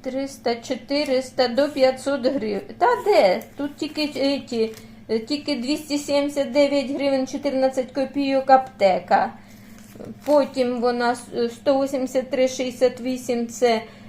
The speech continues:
е, сир. Ну, тут хай вона брала ще собі, там трішки те, що солодощі. Ну, на сто дев'яносто одну гривну двадцять шість копійок В Т Б.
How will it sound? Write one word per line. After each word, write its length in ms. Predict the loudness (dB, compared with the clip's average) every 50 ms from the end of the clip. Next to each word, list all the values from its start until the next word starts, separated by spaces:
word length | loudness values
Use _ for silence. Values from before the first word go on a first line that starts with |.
| -12 -6
е, 120 | -4 -4 -4
сир. 500 | -4 -4 0 2 4 4 4 2 0 -4 -8 -16 -20 -16 -8
Ну, 180 | -4 -2 -2 -2
тут 200 | 0 -2 -4 -4 -2 0
хай 220 | 2 2 2 4
вона 300 | 4 2 4 4 2 2
брала 420 | 2 4 6 6 8 8 6 4 4
ще 200 | 2 -2 -2 -4
собі, 340 | -2 -6 -8 -4 -4 -6
там 260 | -2 0 0 0 0 -4
трішки 540 | -8 -10 -8 -8 -8 -8 -10 -6 -4 -4
те, 220 | -2 -2 -2 -4 -4
що 200 | -4 -6 -8 -8
солодощі. 960 | -4 0 0 2 2 2 0 -4 -4 -6 -8 -8 -8 -10 -10 -10 -10 -10 -10 -16 -20 -20 -20 -10 -2
Ну, 180 | 0 2 2
на 200 | 2 2 2 0
сто 240 | -2 0 0 0 0
дев'яносто 720 | 0 0 0 0 0 0 0 0 -2 -2 -4 -4 0 2
одну 320 | 2 2 2 0 0 0 0
гривну 380 | 0 0 0 0 0 -2 -4
двадцять 340 | -2 2 2 2 2 0 -6
шість 180 | -10 -10 -10 -4
копійок 520 | -4 -4 -4 -2 -4 -2 -2 -2 -4 -2
В 140 | -2 -2 -2
Т 160 | 0 0 -2
Б. 320 | -2 -2 -4 -6 -6 -6